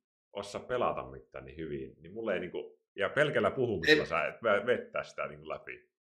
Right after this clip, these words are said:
Speaker 2: En minäkään osaa pelata oikein mitään
Speaker 1: No
Speaker 2: hyvin.
Speaker 1: osaat sinä.
Speaker 2: Mut, no, ja ärpetä jollain tavalla, mutta en mä
Speaker 1: Niin.
Speaker 2: varmaan juttu muuta, mutta kyllä mä nyt esimerkiksi voin sanoa sen, että niinku yksi silloin, kun vedettiin neljäkymmentäkahdeksan tuntia striimi,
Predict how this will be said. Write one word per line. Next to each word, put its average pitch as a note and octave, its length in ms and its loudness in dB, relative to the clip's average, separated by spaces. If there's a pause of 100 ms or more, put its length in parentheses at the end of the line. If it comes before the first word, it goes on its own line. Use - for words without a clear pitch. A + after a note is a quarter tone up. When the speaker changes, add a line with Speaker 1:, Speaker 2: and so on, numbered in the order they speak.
Speaker 2:
En B2 300 8
minäkään G#2+ 400 12
osaa - 300 2
pelata F#2+ 300 6
oikein F#2+ 260 0
mitään F#2 400 2
Speaker 1:
No F#2 60 6
Speaker 2:
hyvin. F2+ 140 8
Speaker 1:
osaat G#2+ 460 6
sinä. E2 240 0
Speaker 2:
Mut, G#2 260 10 (520)
no, D3 300 12
ja F3 220 12
ärpetä A#2 420 12
jollain G2+ 400 12
tavalla, F#2 260 10
mutta - 260 0
en G#2 80 4
mä B2 60 4
Speaker 1:
Niin. F2 140 -2
Speaker 2:
varmaan C3 380 8
juttu B2 440 0
muuta, A2+ 280 8
mutta G2 300 2 (280)
kyllä C#3 140 8
mä F3 100 8
nyt F#3+ 100 6
esimerkiksi F3+ 440 12
voin E3+ 100 10
sanoa E3 220 12
sen, E3 280 12
että C#3+ 220 12
niinku C#3+ 540 10 (480)
yksi D3 240 10
silloin, B2+ 180 10
kun B2+ 100 8
vedettiin C3 420 10
neljäkymmentäkahdeksan A2+ 800 12
tuntia F#2+ 320 10
striimi, G2 480 12